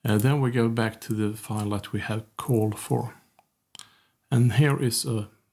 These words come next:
says to do, open your own, add your own code here. So that is where the R M touch get da-, data get. And here I have, uh, prepared some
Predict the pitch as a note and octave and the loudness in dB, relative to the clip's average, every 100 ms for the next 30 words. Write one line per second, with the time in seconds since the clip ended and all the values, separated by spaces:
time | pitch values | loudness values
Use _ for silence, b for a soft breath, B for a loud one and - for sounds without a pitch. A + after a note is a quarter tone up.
0 | _ _ _ _ - G2+ - - - - | _ _ _ _ -4 -2 -2 -6 -10 -6
1 | C3+ A#2 A#2 A2+ A2 G#2 G#2 G#2+ G#2 G#2 | 2 2 2 0 0 0 2 2 2 0
2 | C3+ A#2+ G#2 G#2+ G#2 G2+ - G2+ A2+ A2 | -2 -2 -2 -4 -4 -6 -8 -8 -6 -6
3 | A2 - - B B B B B B - | -8 -14 -16 B B B B B B -4
4 | - - G#2+ A2+ B2+ - A2 G#2+ G#2+ G#2 | 0 4 4 4 2 0 -4 -2 -4 -4
5 | A2 A2 G2+ G#2 G2 G#2 G#2 B _ _ | -4 -6 -6 -4 -4 -6 -10 B _ _
6 | - - - G#2 G#2 F#2+ - A2+ G2 - | -20 -12 -2 2 2 2 -2 -4 -2 -4
7 | C#3+ A#2 G#2 - - A2 G2 - B2+ A2 | -2 -2 -4 -8 -6 -6 -6 -2 -2 -2
8 | G2+ A2+ F#2+ - - - _ _ _ _ | -4 -4 -4 -6 -10 -10 _ _ _ _
9 | _ _ _ _ _ _ _ _ _ _ | _ _ _ _ _ _ _ _ _ _
10 | _ - - b b b b b b _ | _ -10 -10 b b b b b b _
11 | B2 A2 G2+ A#2+ A2+ G2 - A2 G#2 G2 | -4 0 2 4 2 0 -4 -2 -2 -2
12 | - _ _ _ A2+ - - - - A2+ | -10 _ _ _ -2 0 -2 -2 0 0
13 | F#2+ - - - G2+ G2 | 0 -6 -12 -8 -6 -6